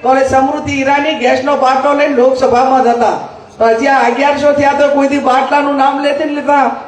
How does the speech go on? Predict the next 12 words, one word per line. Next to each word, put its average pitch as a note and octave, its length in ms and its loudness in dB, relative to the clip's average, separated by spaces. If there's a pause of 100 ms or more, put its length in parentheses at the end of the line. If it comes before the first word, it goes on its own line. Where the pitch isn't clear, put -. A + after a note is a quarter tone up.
(140)
મોંઘવારીનું C#4 640 0
નામ C4 280 0
નથી A#3+ 200 0
લેતા. A3+ 300 0 (420)
એટલે B3+ 200 0
કરણી C4+ 460 0
અને C4 180 2
કથનીમાં B3+ 840 0
ફેર B3 260 2
છે. C4+ 220 0 (580)
અમે C4 240 0
તો D4 380 2